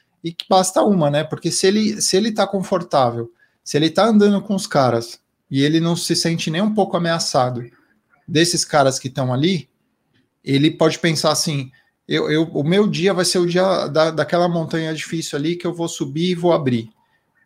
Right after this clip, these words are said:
E eu não preciso fazer mais do que isso." Então, essa é uma co-, é mais conservador, é mais precavido.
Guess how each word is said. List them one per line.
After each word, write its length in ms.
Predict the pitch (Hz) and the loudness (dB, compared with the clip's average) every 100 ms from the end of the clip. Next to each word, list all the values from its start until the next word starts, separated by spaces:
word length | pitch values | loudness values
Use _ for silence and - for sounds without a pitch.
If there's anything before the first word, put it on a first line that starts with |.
| _ _ - | _ _ 0
E 80 | |
eu 80 | 175 | 2
não 80 | 202 | 2
preciso 260 | 196 240 - | 0 -2 2
fazer 220 | 185 170 | 2 4
mais 320 | 143 139 127 | 2 2 0
do 100 | 123 | -4
que 160 | - - | -10 -12
isso." 260 | - - - _ | -12 -16 -20 _
Então, 260 | 131 139 175 | -6 -2 0
essa 200 | 170 151 | 0 -2
é 260 | 139 135 131 | 0 2 2
uma 260 | 143 139 | 2 0
co-, 180 | 139 160 | 0 0
é 140 | 139 131 | 2 2
mais 280 | 127 123 | 0 -2
conservador, 960 | - 135 143 135 170 165 151 160 214 175 | -4 -4 -4 -2 -2 0 2 4 4 4
é 100 | 120 | 2
mais 420 | 120 127 131 143 | 0 -2 -2 -4
precavido. 640 | - 151 226 196 156 123 107 | -6 -4 -2 -2 -2 -4 -8